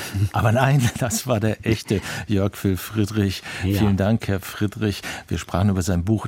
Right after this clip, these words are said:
Speaker 1: Degenerierte Vernunft, künstliche Intelligenz und die Natur des Denkens, Claudius Verlag,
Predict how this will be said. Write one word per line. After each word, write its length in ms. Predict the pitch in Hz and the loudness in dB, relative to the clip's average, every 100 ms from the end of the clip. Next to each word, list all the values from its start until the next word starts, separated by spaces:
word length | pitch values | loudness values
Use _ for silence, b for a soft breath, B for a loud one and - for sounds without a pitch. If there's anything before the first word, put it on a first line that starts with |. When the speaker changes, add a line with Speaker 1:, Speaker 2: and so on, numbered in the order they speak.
| - | -2
Speaker 1:
Degenerierte 920 | 101 120 113 101 107 98 104 117 104 | 0 2 2 4 4 2 0 0 -4
Vernunft, 680 | - 104 90 113 139 - - | -2 0 2 2 0 -4 0
künstliche 600 | 131 143 - 120 117 107 | 2 2 0 -2 0 0
Intelligenz 580 | 107 101 95 101 107 - | 0 0 0 2 0 0
und 220 | 110 92 | -2 0
die 60 | 92 | 0
Natur 320 | 90 - 98 | 0 0 0
des 240 | 80 - | -2 -2
Denkens, 480 | 92 123 139 120 - | 0 0 0 -2 -4
Claudius 500 | - 87 113 123 110 | -2 0 0 0 -2
Verlag, 400 | - 101 95 | -2 0 0